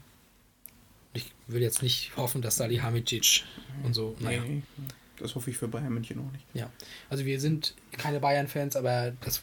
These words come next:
Speaker 1: wünschen wir echt niemandem.
Speaker 2: <laughs> Ich, also, dass er schon so lange jetzt dort ist, ist, äh, wundert mich echt.
Speaker 1: Ja.
Speaker 2: Ja. Aber
Speaker 1: Haben
Speaker 2: gut.
Speaker 1: sehr viel Geduld plötzlich dort.
Speaker 2: Ja, ja.
Speaker 1: Na gut, läuft ja noch, ne? Die Ergebnisse und so.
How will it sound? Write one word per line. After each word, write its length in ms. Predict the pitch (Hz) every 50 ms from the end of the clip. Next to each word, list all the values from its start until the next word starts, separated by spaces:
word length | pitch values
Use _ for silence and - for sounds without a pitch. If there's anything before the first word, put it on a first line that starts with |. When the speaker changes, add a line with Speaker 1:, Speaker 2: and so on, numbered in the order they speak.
| - 135
Speaker 1:
wünschen 200 | - 131 123 -
wir 60 | 131 113
echt 120 | - -
niemandem. 440 | 127 110 101 104 110 - 160 147 - -
Speaker 2:
<laughs> 40 | - - - - - - - - - - - - - - - - - - - -
Ich, 180 | - - - - - - - - -
also, 180 | - 139 139 - - - - - -
dass 200 | - - - -
er 160 | - 143 143
schon 200 | 139 - 156 151
so 140 | 135 143 147
lange 260 | 147 151 147 151 147
jetzt 280 | 143 139 135 - - -
dort 180 | 151 156 -
ist, 240 | - - 151 - -
ist, 380 | - - 143 143 - - - -
äh, 40 | - - - - - - - 160 - - - - - - -
wundert 420 | 147 143 156 160 156 143 123 -
mich 140 | 123 117 -
echt. 180 | - - - - - - - - - - - _ _ _ _ _ _ _ _ _ _ _ _ _ _ _ _ _ -
Speaker 1:
Ja. 120 | 147 131 123 - - - - - - - - -
Speaker 2:
Ja. 80 | - 139 - - - - - - - - _ -
Aber 100 | - 139
Speaker 1:
Haben 0 |
Speaker 2:
gut. 120 | 139 135
Speaker 1:
sehr 120 | - 151 151
viel 140 | - - 202
Geduld 340 | 208 185 240 226 180 127
plötzlich 360 | - - 107 - - - - -
dort. 200 | - - 139 156
Speaker 2:
Ja, 100 | 180 190 190 - - -
ja. 180 | - 151 156 160 156 147
Speaker 1:
Na 120 | 131 131
gut, 160 | 127 160 170 185
läuft 260 | 180 175 - - -
ja 80 | 117
noch, 180 | 104 101 101 -
ne? 160 | 131 139 151 - - - - - - -
Die 60 | - 117
Ergebnisse 420 | 110 117 107 113 123 110 - -
und 100 | 113 107
so. 260 | - - 143 156 170